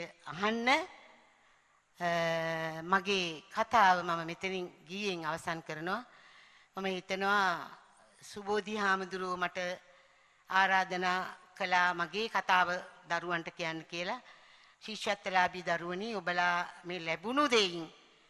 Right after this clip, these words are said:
තාම හොඳ ප්‍රයෝජනයක් අරගන්න. අර සුනිල් මහත්මයා කිව්වා වගේ මෙතන ඉන්න පුළුවන් හොඳම පිරිසක් ඉන්න පුළුවන්. මං වගේ හොඳ කලාකරුවෙක් වෙන්නත් පුළුවන්. ඒ නිසා හොඳ මා-, මානසික සුවයකින්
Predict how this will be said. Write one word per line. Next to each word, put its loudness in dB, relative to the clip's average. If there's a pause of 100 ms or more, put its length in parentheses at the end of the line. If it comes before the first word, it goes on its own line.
(140)
තාම 10
හොඳ 2
ප්‍රයෝජනයක් -2
අරගන්න. -2 (520)
අර 2 (580)
සුනිල් -4
මහත්මයා 0
කිව්වා -6
වගේ -8
මෙතන -6 (540)
ඉන්න -2
පුළුවන් 2
හොඳම 6 (300)
පිරිසක් 0
ඉන්න -2
පුළුවන්. -8 (380)
මං 4
වගේ 10
හොඳ 4
කලාකරුවෙක් 8
වෙන්නත් 0
පුළුවන්. -6 (1000)
ඒ -4
නිසා 4
හොඳ -6
මා-, 0 (240)
මානසික 2
සුවයකින් -6